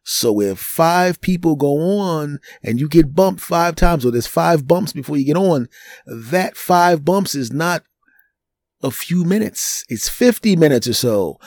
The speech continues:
another hour. Ooh. And that's if the person gets off stage when they're supposed to, which sometimes they don't do.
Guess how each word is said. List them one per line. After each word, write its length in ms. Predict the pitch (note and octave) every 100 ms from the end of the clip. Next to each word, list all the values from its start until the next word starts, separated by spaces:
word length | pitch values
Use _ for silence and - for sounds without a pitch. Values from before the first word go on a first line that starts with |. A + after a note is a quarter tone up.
| -
another 440 | - A#2+ D#3+ E3+ F3+
hour. 420 | F3+ E3 C#3+ G2 - - -
Ooh. 720 | E3+ E3+ D#3 B2+ F#2+ E2 C#2 - -
And 180 | B2 D3
that's 340 | A#3 C#4 -
if 160 | D3+ C3
the 80 | C3+
person 640 | - F3+ F#3 - F3 E3
gets 320 | B2+ E3+ -
off 180 | D#3+ D3+
stage 640 | - E3 G3 E3+ C#3+ D3 - - -
when 120 | - D#3
they're 100 | E3+
supposed 480 | - A3 A3+ G3+ -
to, 260 | C3+ F2+ D2
which 220 | B2 C#3+
sometimes 1080 | - - G#3 A3+ G#3+ G#3 G#3 G#3+ G#3 G3+ - _ _ _ _ -
they 300 | C#2 C2+ B2
don't 300 | B2 A#2 A2
do. 600 | G#2+ C3 A1+ - - -